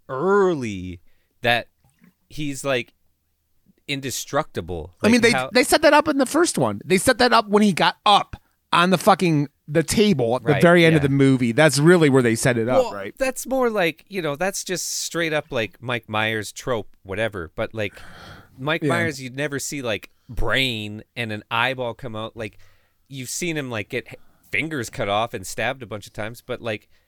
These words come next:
Speaker 1: if
Speaker 2: Yeah.
Speaker 1: you're, like, superhuman, that's easy stuff, whatever.
Speaker 2: It's more like
Speaker 1: But
Speaker 2: Jason. It's like Jason.
Speaker 1: Yeah,
Speaker 2: Where
Speaker 1: it's more
Speaker 2: Jason's, like, being
Speaker 1: Jason stuff.
Speaker 2: shot and stabbed and, yeah. Um,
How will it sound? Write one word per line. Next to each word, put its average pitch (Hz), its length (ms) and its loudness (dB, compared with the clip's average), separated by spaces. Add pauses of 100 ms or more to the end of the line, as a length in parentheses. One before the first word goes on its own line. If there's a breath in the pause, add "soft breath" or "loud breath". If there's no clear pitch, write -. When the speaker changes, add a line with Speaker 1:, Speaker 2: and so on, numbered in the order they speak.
(720)
Speaker 1:
if 135 120 -2
Speaker 2:
Yeah. 123 160 0
Speaker 1:
you're, 135 160 -4
like, 131 240 -8
superhuman, 131 1080 -10
that's 117 320 -6
easy 127 340 -10
stuff, - 420 -10
whatever. 85 420 -10
Speaker 2:
It's 135 120 -2
more 185 120 6
like 175 160 4
Speaker 1:
But - 40 -2
Speaker 2:
Jason. 135 460 0 (160)
It's 151 180 0
like 147 180 2
Jason. 120 340 0
Speaker 1:
Yeah, 127 280 -6
Speaker 2:
Where 147 220 4
Speaker 1:
it's 123 120 -2
more 143 120 6
Speaker 2:
Jason's, 131 280 0
like, 131 140 2
being 131 140 0
Speaker 1:
Jason - 20 -2
stuff. - 180 0
Speaker 2:
shot 127 520 2
and 120 240 -2
stabbed 120 760 0
and, 101 220 -10
yeah. 101 180 -12 (580 loud breath)
Um, 113 480 -6